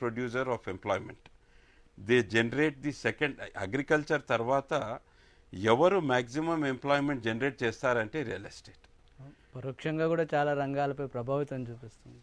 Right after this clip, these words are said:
Speaker 1: అంతే కదండి. మీకు ఎన్ని ఇన్కమ్స్, మీకు జిఎస్టీ కానివ్వండి, stamps and duties కానివ్వండి,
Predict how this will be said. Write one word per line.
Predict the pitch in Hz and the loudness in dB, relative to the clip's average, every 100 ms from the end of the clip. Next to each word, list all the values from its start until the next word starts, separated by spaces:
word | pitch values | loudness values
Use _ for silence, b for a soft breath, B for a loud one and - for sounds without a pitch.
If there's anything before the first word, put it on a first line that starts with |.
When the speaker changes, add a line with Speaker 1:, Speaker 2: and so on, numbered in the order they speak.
| - | -20
Speaker 1:
అంతే | 190 - 196 117 | -20 -20 -16 -14
కదండి. | 113 113 92 - _ - | -16 -16 -20 -20 _ -10
మీకు | 107 104 107 | -8 -6 -8
ఎన్ని | 92 98 123 151 | -8 -6 -2 0
ఇన్కమ్స్, | 151 147 156 151 143 | 0 -2 -6 -6 -6
మీకు | 135 101 | -6 -6
జిఎస్టీ | 90 98 101 117 - 123 | -10 -6 -4 -4 -4 -4
కానివ్వండి, | 107 107 127 131 | -4 -4 -4 -6
stamps | 123 - 95 110 131 | -8 -8 -8 -6 -6
and | 120 110 | -6 -8
duties | 113 123 107 | -8 -8 -2
కానివ్వండి, | 110 113 127 131 | -2 -2 -6 -8